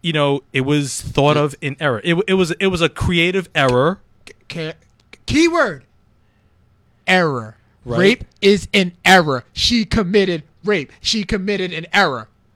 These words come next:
Speaker 1: Um, look, look, man, don't, don't twist my words around, s-, sir. Listen, listen,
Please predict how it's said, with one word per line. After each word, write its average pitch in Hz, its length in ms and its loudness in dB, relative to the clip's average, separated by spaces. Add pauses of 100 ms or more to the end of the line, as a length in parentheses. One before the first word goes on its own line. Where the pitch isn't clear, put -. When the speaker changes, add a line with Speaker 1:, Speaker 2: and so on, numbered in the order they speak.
(920)
Speaker 1:
Um, 165 240 -4 (180)
look, 269 240 2
look, 302 160 0
man, 196 100 -4
don't, 349 160 -6
don't 403 200 2
twist - 280 2
my 285 120 0
words 226 400 0
around, 156 500 -4
s-, - 240 -12 (100)
sir. 165 600 -4
Listen, 170 360 -4 (520)
listen, 143 360 -4